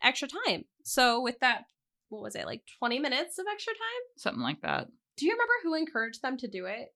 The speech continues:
Speaker 1: during that slot?
Speaker 2: Oh, I don't.
Speaker 1: Okay. So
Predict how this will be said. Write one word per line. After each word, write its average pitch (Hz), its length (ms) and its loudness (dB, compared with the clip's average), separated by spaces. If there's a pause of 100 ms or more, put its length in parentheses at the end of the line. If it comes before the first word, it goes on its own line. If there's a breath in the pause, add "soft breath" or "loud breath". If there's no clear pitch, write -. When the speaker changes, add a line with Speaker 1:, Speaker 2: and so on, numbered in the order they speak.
(240)
Speaker 1:
during 214 280 -2
that 269 160 -10
slot? 330 300 -6 (180)
Speaker 2:
Oh, 247 260 4
I 185 140 -2 (160)
don't. 208 560 -2
Speaker 1:
Okay. 247 380 -10 (160)
So 302 360 2